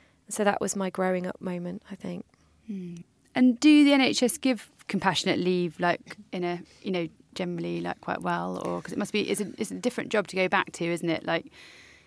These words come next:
Speaker 2: you know, there's some jobs you can go back to and you're not faced with death and, like, the same things as you might have just come from. But, you know, you need to be on your sort of top game with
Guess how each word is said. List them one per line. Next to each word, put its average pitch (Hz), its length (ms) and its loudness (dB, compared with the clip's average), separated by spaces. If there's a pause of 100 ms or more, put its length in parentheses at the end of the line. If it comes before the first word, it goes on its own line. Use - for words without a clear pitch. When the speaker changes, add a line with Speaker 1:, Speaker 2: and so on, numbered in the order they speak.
(460)
Speaker 2:
you - 140 -4
know, 170 120 0
there's 165 160 -2
some 185 140 0
jobs 170 260 0
you 165 40 -6
can 170 80 -4
go 175 140 0
back 160 200 -4
to 165 420 -4 (300)
and 165 380 -4 (520)
you're 196 100 -4
not - 140 -8
faced - 420 -2
with 165 260 -2 (320)
death 170 360 -2
and, 156 400 -4 (100)
like, 160 220 -6 (100)
the 170 80 -8
same 160 300 -2
things 160 480 -6
as 156 160 -10
you 165 60 -4
might 160 180 -4
have 156 80 -12
just - 240 -10
come 160 220 -8
from. - 380 -12
But, - 160 -10 (640)
you 175 120 -6
know, 175 40 2
you 160 260 0
need 180 180 -2
to - 80 -10
be 190 100 -8
on 170 80 -4
your 170 80 -6
sort 170 180 -10
of 160 100 -8 (340)
top - 200 -8 (220)
game 160 360 -4
with 151 140 -10